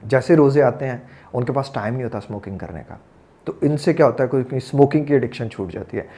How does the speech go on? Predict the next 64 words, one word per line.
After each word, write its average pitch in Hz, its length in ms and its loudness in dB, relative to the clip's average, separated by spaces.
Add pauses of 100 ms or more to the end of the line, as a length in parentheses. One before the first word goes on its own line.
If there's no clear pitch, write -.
(320)
मेरे 175 260 12
ऐसे 208 220 10
दोस्त 170 400 6
हैं 170 280 2
जो, 151 420 8
जिनको 143 320 2
अल्कोहल 139 480 2
की 139 100 0
एडिक्शन 104 340 -4
है, 73 140 -10 (400)
जैसे 147 260 8
ही 185 60 10
रमज़ान 147 340 8
आता 135 220 2
है 131 180 -2 (260)
उनकी 147 240 2
अल्कोहल 127 360 2
की 127 100 -2
रिडि-, 113 320 -4 (140)
रिडिक्शन 113 580 -2
जो 117 100 -4
है, 104 160 -2 (400)
अ, - 60 -2
अल्कोहल 143 580 4
की 135 180 -6 (100)
एडिक्शन 131 440 0
जो 143 80 2
है 113 60 2
वो 117 120 0
छूट 117 260 -6
जाती 92 280 -14
है। 90 100 -16 (1500)
आपने 170 360 10
बहुत 151 280 6
से 165 60 4
ऐसे 143 160 0
लोग 131 260 2
देखे 117 260 -4
होंगे 113 200 -4
जो 113 160 -2
गलत 143 320 4
काम 135 220 0
कर 117 180 -2
रहे 120 60 0
होते 117 160 0
हैं, 117 80 -4
जैसे 110 260 -4
रमज़ान 107 380 -4
आता 101 180 -6
है 104 60 -6
तो 117 80 -6
उनकी 117 300 -6
एडिक्शन 104 380 -8
छूट 87 260 -12
जाती - 260 -14
है। - 80 -16
तो 117 260 -8
रमज़ान 120 560 2
में, 151 260 4
रोज़े 127 300 4
में 143 120 -2
ये 135 120 0
पावर 120 380 2
है, 113 220 -4